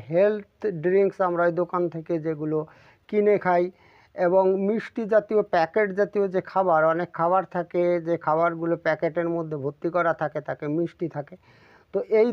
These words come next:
ধরনের খাবারগুলো আপনারা খাবেন না, কেননা ওইখানে কিন্তু চিনি থাকে, ওই ধরনের খাবারে কিন্তু চিনি থাকে। এই চিনিটা কিন্তু ভয়ানক প্রকৃতির ক্ষতি করে এই যারা ফ্যাটি লিভারের রুগী। তো এই যে, যে আমি দেখুন চারটি,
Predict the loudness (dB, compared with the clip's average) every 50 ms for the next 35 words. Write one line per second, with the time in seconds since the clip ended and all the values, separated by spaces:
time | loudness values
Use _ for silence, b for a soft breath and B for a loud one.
0 | 2 2 2 2 2 2 2 0 0 0 0 2 4 4 2 2 0 0 2 2
1 | 2 2 0 0 -2 -2 0 0 0 0 0 0 2 2 0 0 0 0 0 -2
2 | -2 -2 -4 -2 -2 -2 -2 -2 -2 -2 0 0 0 0 0 -2 -2 -2 -2 -2
3 | -4 -4 -6 -6 -6 -10 -10 -8 -6 -4 -4 -4 -4 -4 -4 -4 -4 -6 -10 -8
4 | -8 -6 -6 -4 -2 -2 -2 -2 -2 -4 -4 -6 -6 -4 -4 -2 -2 -2 -2 -4
5 | -4 -8 -10 -8 -4 -2 -2 -2 -2 b b b b b b b b _ -4 -2
6 | 0 2 2 0 0 -2 -8 -10 -12 -16 -20 -20 b b b b b b b -4
7 | -4 -2 -2 -2 -4 -2 -2 -2 -2 0 2 2 2 2 0 -2 -2 -2 0 0
8 | 2 2 2 2 2 2 0 -2 _ -4 -2 -2 -2 -4 -6 -10 -6 -2 -2 -2
9 | -2 -4 -8 -8 -6 -6 -6 -6 -2 0 0 2 2 2 0 -2 -4 b b b
10 | b b b b 0 2 2 2 2 2 2 4 4 4 4 2 2 0 -4 -4
11 | -2 -2 -2 0 0 0 2 2 2 2 0 -2 -2 -2 -4 -4 -4 -6 -10 -10
12 | B B B B B B B B -6 -6 -6 -2 2 2 2 2 2 2 0 0
13 | 2 4 4 4 4 4 2 2 0 0 2 2 2 2 2 0 0 0 -2 -2
14 | -2 0 0 0 0 0 -2 _ _ -10 -8 -6